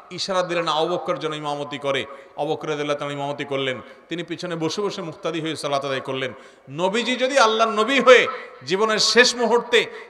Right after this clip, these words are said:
এইভাবে এত কষ্ট করে টেনে টেনে, বাসায় পড়তে পারতেন অসুস্থ মানুষ, কিন্তু না,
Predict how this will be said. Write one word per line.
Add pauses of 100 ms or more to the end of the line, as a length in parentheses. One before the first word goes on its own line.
এইভাবে
এত (120)
কষ্ট
করে (300)
টেনে
টেনে, (220)
বাসায়
পড়তে
পারতেন
অসুস্থ
মানুষ, (320)
কিন্তু
না,